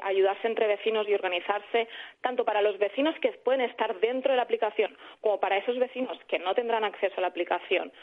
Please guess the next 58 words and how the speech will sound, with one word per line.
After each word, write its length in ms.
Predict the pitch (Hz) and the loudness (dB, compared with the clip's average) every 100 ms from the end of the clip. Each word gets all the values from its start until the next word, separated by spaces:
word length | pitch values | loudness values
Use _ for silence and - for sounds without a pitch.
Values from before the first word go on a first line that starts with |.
| - | -4
como 220 | 196 180 | -2 0
personas 360 | 175 - 233 233 | -2 0 -2 0
mayores 400 | 208 175 160 - | 2 2 2 -4
o 60 | |
personas 320 | 160 - 196 - | -8 -6 -8 -6
con 180 | 220 | -4
discapacidad, 720 | 208 202 196 190 190 208 226 - - - | -4 -2 -2 0 2 2 0 -4 -18 -6
pues 160 | 220 202 | -2 0
puede 180 | 254 254 | 2 2
ser 80 | 262 | 2
una 140 | 240 220 | 2 2
gran 180 | 226 | 2
ayuda, 280 | 214 214 214 | 2 4 4
como 200 | 214 247 | 4 0
mínimo, 280 | 226 220 214 | 2 0 0
saber 280 | 220 208 214 | 2 0 2
qué 100 | 247 | 2
vecinos 420 | 233 233 226 196 - | 2 0 -4 -4 -6
que 80 | - | -2
tenemos 300 | 180 202 233 | -2 0 0
cerca 340 | 247 214 208 220 - - - | 0 0 0 -4 -10 -12 -2
nos 200 | 208 - | -2 0
pueden 200 | 226 202 | 0 2
ayudar. 400 | 175 175 165 - | 4 4 2 0
También 200 | 190 214 | -2 -2
están, 360 | 214 226 208 - | -2 -2 -4 -6
ah, 280 | 214 202 196 | -2 0 0
pasando 320 | 208 214 202 | 0 -2 -2
por 180 | 180 175 | 0 0
una 160 | 185 202 | -2 -4
situación 380 | - 214 214 - | 0 0 -2 -6
similar 220 | 220 214 | 0 2
a 80 | 214 | 2
la 60 | |
nuestra 360 | 226 240 233 381 - - - | 2 0 0 -8 -8 -20 -8
y, 120 | 262 | -2
por 140 | 254 240 | 2 4
lo 80 | 226 | 4
tanto, 300 | 220 240 240 | 2 0 2
cómo 160 | 240 | 0
nos 120 | 240 | 0
podemos 300 | - 240 226 226 | 0 2 2 4
ayudar 280 | 226 226 - - - | 4 4 0 -12 -8
a 60 | |
acompañar 500 | 208 220 214 208 220 | -4 -2 0 0 2
a 40 | 226 | 2
esa 120 | - | 2
persona 300 | 196 196 185 | -2 -2 -4
mayor, 320 | 175 151 151 - - - | -2 0 -2 -4 -10 0
cómo 180 | 240 | 0
podemos 320 | 247 226 214 220 | 2 0 0 4
ayudar 260 | 208 202 | 4 4
a 60 | 190 | 2
esa 160 | - | 0
persona 340 | 226 214 214 180 | -2 -2 -2 0
que 100 | 180 | 0
tiene 160 | 202 | 0
discapacidad 600 | 214 220 202 196 196 - | -2 0 0 0 0 -2